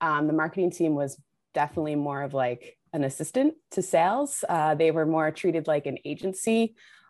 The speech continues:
almost, where they were just there. Um, there was copywriter, graphic designer, and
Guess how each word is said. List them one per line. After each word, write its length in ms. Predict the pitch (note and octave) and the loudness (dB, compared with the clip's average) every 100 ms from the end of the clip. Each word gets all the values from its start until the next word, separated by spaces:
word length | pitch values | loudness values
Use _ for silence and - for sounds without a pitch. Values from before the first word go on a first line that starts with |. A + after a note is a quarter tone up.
| - | -4
almost, 560 | A3+ A3+ A3+ A#3 - - | 0 2 2 0 -4 -10
where 180 | - E3+ | 0 4
they 180 | D#3+ D#3+ | 6 4
were 100 | D#3 | 2
just 260 | D3 D3 - | -2 -6 0
there. 540 | G3 G3 F#3+ F#3 F3+ | 2 4 4 2 2
Um, 240 | D#3+ C#3+ | 0 0
there 140 | C#3+ C#3 | -2 -4
was 200 | C#3+ - - | -6 -10 -4
copywriter, 480 | G3 F#3+ F#3 F3 | -2 2 2 2
graphic 340 | D#3+ C#3+ - C3+ | 2 0 -2 -6
designer, 640 | C#3+ F3 F3 E3+ E3 D#3+ - _ _ _ | -2 0 0 0 -2 -6 -10 _ _ _
and 380 | - D#3 D3 D3+ | -2 0 2 0